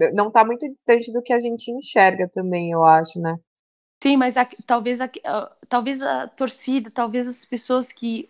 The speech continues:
Speaker 2: veem o futebol feminino, é, não percebam, porque, querendo ou não, quando eu jogava antigamente,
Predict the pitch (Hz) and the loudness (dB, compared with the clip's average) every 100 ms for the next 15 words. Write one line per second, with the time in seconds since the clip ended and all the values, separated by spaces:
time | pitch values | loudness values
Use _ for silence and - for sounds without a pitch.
0 | - 196 202 262 302 277 269 - 233 226 | -14 -8 0 2 2 0 -4 0 0 0
1 | 226 226 233 262 247 208 _ _ _ _ | -4 0 2 4 2 0 _ _ _ _
2 | _ - 220 220 214 226 247 277 269 269 | _ -2 2 2 2 0 0 0 0 -2
3 | 254 - 254 208 196 190 214 220 294 294 | -2 -2 -2 0 -8 -8 -14 -10 -6 -4
4 | 302 285 294 294 302 302 294 302 285 - | -4 -4 -2 0 0 2 2 0 -4 -12
5 | - - 277 269 269 254 240 202 226 226 | -20 -2 0 2 2 -2 -4 0 4 6
6 | 233 226 226 214 208 220 403 480 - 254 | 4 2 -8 -10 -10 -10 -12 -14 -12 -12
7 | 202 | -12